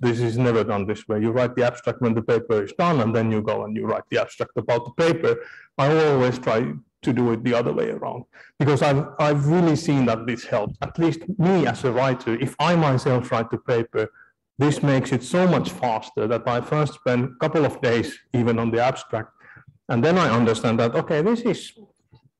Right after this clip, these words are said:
what my paper is about, and this is, this is its meaning. So, yes,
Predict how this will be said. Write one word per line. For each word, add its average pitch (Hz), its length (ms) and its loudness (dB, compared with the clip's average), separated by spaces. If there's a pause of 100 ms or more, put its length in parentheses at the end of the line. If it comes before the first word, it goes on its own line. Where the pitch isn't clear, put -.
what 131 180 -2
my 120 160 2
paper 113 360 0
is 117 200 -2
about, 117 340 -2
and 120 140 -2
this 123 140 0
is, - 260 -2 (680)
this 139 180 -2
is - 160 -6
its 117 220 -12
meaning. 123 400 -2 (2750)
So, 123 520 2 (840)
yes, - 360 -2